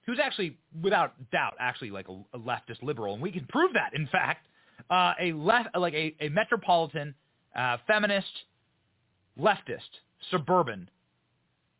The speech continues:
uh, screechy, mean intersectional feminist is what Ron Mc-, Romney is. And she's awful. She's no better than her uncle,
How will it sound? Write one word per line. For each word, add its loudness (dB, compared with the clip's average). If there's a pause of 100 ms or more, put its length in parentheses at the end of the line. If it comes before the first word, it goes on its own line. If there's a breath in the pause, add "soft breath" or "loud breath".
(140)
uh, 0 (920)
screechy, -4 (380)
mean -2
intersectional -10
feminist -10
is -12
what -8
Ron -4
Mc-, -12 (180)
Romney -8
is. -16 (680)
And -12
she's -2
awful. 2
She's -6
no 0
better 0 (140)
than -4
her -2
uncle, -4